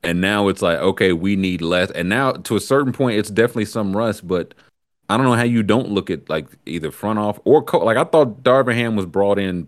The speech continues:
to, Frank Vogel either couldn't or would not bench Russell Westbrook. And I understand, like, it's a tough thing. It's very easy for us to say, but it's like, this is not working.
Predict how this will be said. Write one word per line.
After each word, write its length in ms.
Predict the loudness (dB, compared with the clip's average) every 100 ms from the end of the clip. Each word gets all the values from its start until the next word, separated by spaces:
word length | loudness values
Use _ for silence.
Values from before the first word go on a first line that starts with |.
| -8
to, 460 | -6 -6 -6 -10 -14 _ _ _
Frank 260 | -4 -2 4
Vogel 400 | 4 6 4 2
either 220 | 2 2
couldn't 420 | 0 0 0 -2
or 160 | -2 -2
would 220 | 0 0
not 300 | 0 -4 -8
bench 220 | -10 -10
Russell 280 | -8 -8 -8
Westbrook. 420 | -10 -12 -16 -20 -20 _ _ _ _ _ -4
And 100 | 0
I 40 |
understand, 380 | 2 2 0 0
like, 120 | 0
it's 80 | 0
a 60 | -4
tough 280 | -2 -2 -2
thing. 240 | -4 -2
It's 120 | -2
very 340 | -4 -2 0 2
easy 320 | 0 0 -2
for 180 | -2 -2
us 180 | -2 -4
to 120 | -8
say, 260 | -6 -8
but 140 | -6 -6
it's 100 | -2
like, 180 | -4 0
this 220 | 0 0
is 120 | -2
not 340 | -2 -4 -6
working. 460 | -8 -8 -10 -18 -20